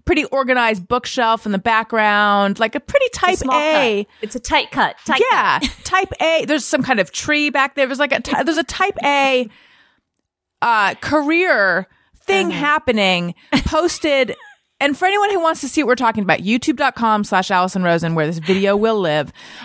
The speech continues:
Speaker 1: um, posted a photo of her messy desk with her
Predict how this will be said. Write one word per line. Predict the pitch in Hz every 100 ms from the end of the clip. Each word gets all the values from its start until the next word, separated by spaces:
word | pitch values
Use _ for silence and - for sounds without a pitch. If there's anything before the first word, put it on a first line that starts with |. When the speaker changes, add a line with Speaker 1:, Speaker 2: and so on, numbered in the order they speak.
| - -
Speaker 1:
um, | 247 233 220 202 190 - _ _ _ -
posted | 262 277 - 269
a |
photo | - 269 269 269 240
of | 226
her | 233
messy | 208 214 226 247
desk | 185 220 220 220 - - -
with | 208 208
her | - 208